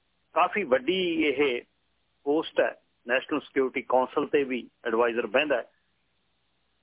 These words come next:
ਇਸ ਗੱਲ ਦੀ ਜਸਟਿਸ ਡਿਪਾਰਟਮੈਂਟ ਨੇ ਟਰੰਪ ਐਡਮਿਨਿਸਟ੍ਰੇਸ਼ਨ ਨੂੰ ਹਫ਼ਤਿਆਂ ਪਹਿਲਾਂ ਇਹ ਗੱਲ ਦੱਸੀ ਸੀ ਕਿ ਇਹ ਗੱਲ ਠੀਕ ਨਹੀਂ ਹੋ ਰਹੀ,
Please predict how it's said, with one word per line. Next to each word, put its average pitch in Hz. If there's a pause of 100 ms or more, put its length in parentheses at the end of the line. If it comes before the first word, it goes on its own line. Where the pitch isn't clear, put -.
(400)
ਇਸ 175 (160)
ਗੱਲ 208
ਦੀ 208 (400)
ਜਸਟਿਸ 196
ਡਿਪਾਰਟਮੈਂਟ 196
ਨੇ 160
ਟਰੰਪ 170
ਐਡਮਿਨਿਸਟ੍ਰੇਸ਼ਨ 147
ਨੂੰ 131 (320)
ਹਫ਼ਤਿਆਂ 147
ਪਹਿਲਾਂ 196 (380)
ਇਹ 127
ਗੱਲ 120
ਦੱਸੀ 120
ਸੀ 220
ਕਿ 190
ਇਹ 156
ਗੱਲ 127
ਠੀਕ -
ਨਹੀਂ 170
ਹੋ 110
ਰਹੀ, 92